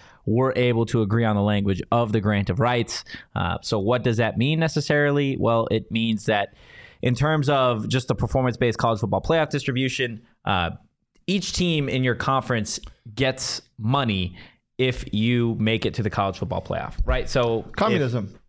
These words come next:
Speaker 1: Yes. If U S C were to go to the college football playoff, every team, well, U S C was a bad example because they're not in the Pac-twelve anymore, but Utah, if Utah were to go to the college football playoff,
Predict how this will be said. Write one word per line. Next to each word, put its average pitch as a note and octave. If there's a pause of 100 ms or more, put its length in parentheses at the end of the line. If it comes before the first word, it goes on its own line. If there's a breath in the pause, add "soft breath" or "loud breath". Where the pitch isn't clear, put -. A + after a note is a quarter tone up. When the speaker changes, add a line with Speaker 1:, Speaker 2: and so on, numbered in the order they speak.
Speaker 1:
Yes. -
If B2
U F3+
S D#3+
C C#3+
were G#2+
to G#2+
go A#2
to A#2
the A2
college B2
football B2
playoff, F3+ (300 loud breath)
every F3+
team, D#3+
well, A#2 (120)
U A#2+
S A2
C A#2+
was G#2
a -
bad G#2+
example G#2
because G#2+
they're G2
not G2+
in F2+
the F#2+
Pac-twelve D3+
anymore, G#2+ (220 loud breath)
but -
Utah, F3+
if A#2+
Utah F3
were A#2+
to A#2+
go A2
to A#2 (240 loud breath)
the A#2
college A#2
football G2
playoff, F#3